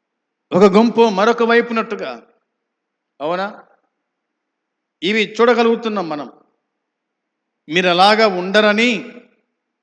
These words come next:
మీరు అలాగా ఆలోచించరని నేను రూఢిగా నమ్ముచున్నాను అన్నాడు. అవునా?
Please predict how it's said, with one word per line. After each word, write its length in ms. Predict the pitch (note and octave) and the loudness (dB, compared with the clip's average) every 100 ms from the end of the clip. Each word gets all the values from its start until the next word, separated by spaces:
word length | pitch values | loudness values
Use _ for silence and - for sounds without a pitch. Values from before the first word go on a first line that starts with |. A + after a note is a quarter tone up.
| _ _ _ _ _ _ - | _ _ _ _ _ _ -8
మీరు 180 | E3+ F3+ | -2 2
అలాగా 400 | F#3+ A3 A3 G3+ | 4 4 4 2
ఆలోచించరని 1200 | F#3 G#3 A3+ A3 A3 A3+ G#3+ A3 A#3 G#3 C3+ - _ _ _ _ _ - | 2 2 0 -2 -6 -4 -2 -2 -4 -6 -10 -20 _ _ _ _ _ -8
నేను 300 | F3 F#3+ D#3+ | -6 -6 -6
రూఢిగా 280 | G3 G3+ G3+ | -4 -2 -2
నమ్ముచున్నాను 720 | G3 G3+ G3+ G3+ F#3+ F#3+ A#3 | -4 -6 -6 -4 -2 -2 -2
అన్నాడు. 400 | G3 F3+ C#3+ A2+ - _ _ _ _ _ _ _ _ _ _ _ _ _ _ _ _ _ _ _ _ _ _ B2 | -4 -4 -6 -10 -20 _ _ _ _ _ _ _ _ _ _ _ _ _ _ _ _ _ _ _ _ _ _ -6
అవునా? 540 | D3+ F3 A3+ - | -2 -2 -6 -12